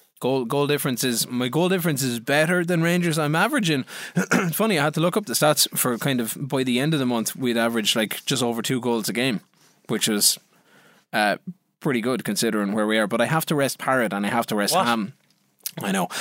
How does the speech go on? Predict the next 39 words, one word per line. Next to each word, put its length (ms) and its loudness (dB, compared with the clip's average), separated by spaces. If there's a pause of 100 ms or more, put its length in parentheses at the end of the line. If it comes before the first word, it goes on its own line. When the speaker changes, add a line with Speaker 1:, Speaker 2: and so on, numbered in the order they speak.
(260)
Speaker 1:
Ham 200 2
is 120 0
offered 420 0 (160)
a 80 2
fortnight 640 0
off. 420 0 (800)
Parrott, 400 0
I'm 140 -2
told, 360 -2
needs 220 0
Speaker 2:
What? 140 2
Speaker 1:
to 80 0
take 220 -2
a 80 -4
couple 380 -2
of 140 -4
weeks 320 2
off. 280 0 (240)
So 160 -2
I 60 2
give 200 0
the 60 -2
boys 480 0 (200)
an 140 -2
entire 340 -2
week 240 -2
of 140 -4
rest 400 0 (400)
on 120 0
the 60 -2
training 520 -2
side. 400 0 (720)
Uh, 460 2
and 140 -2
then 200 2
I 80 0
check 340 0 (100)
my 160 -2
training 640 -2